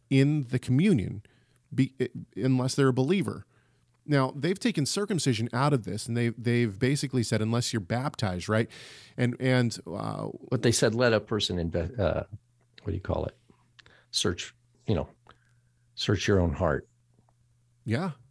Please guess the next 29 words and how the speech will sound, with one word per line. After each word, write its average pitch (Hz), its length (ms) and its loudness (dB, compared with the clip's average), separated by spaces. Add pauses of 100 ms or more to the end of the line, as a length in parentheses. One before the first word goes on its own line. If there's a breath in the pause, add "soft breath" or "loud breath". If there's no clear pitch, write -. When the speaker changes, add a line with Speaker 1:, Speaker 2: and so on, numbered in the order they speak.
(280)
Speaker 2:
Like, 120 140 4
in 123 80 8
other 135 160 8
words, 101 240 4
there 120 180 6
is 104 140 4
a 85 60 2
stan-, 120 440 2
the 98 100 2
standard 113 380 4
is, 90 280 -2
you 110 220 -2
know, 82 360 0
you, 101 180 -4 (800 soft breath)
they're 98 120 2
gonna 98 140 4
say, 98 160 4
"Don't 113 260 2
do 127 140 6
it - 120 2
un-, 101 240 4 (200)
unworthily." 98 720 2 (460)
I 95 40 0
mean, 98 120 4
you 104 80 2
gotta 107 160 4
take - 220 -2
this - 160 0
seriously. 92 680 0